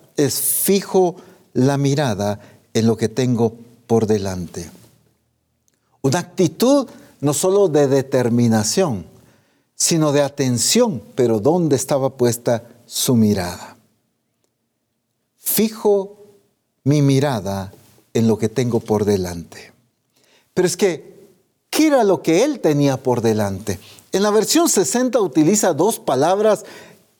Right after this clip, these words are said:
que me interesa mucho resaltar. Si usted recuerda, la versión sesenta dice, "Prosigo a la meta,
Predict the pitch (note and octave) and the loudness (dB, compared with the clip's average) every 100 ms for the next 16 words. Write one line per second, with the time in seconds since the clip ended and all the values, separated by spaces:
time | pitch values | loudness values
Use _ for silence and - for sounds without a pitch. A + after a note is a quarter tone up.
0 | _ - F3+ E3 D#3+ E3 A3 A#3+ F#3+ D#3+ | _ -4 -2 0 0 2 2 0 -2 0
1 | G3+ C#4+ - E3 C3 B2+ - A#2+ G#2 - | 2 0 0 0 2 0 0 -2 -2 -2
2 | F#2 F2 - - _ _ _ _ - A2+ | -2 -6 -12 -20 _ _ _ _ -4 -2
3 | D#3 E3 D#3 E3 F3+ E3+ C3 A#2+ - D#3 | 0 0 0 0 2 2 2 0 0 0
4 | E3 D3 D3+ D3+ D#3 D#3+ F3 - E3+ D#3 | 2 0 0 0 0 0 -2 0 2 2
5 | - D4 C#4 D4 - - - - F3+ E3+ | 2 2 2 0 -2 -20 -20 -4 -2 0
6 | D#3+ D#3+ B3 G#3+ - C3+ D#3+ F3 | 0 0 0 -2 -2 0 0 -4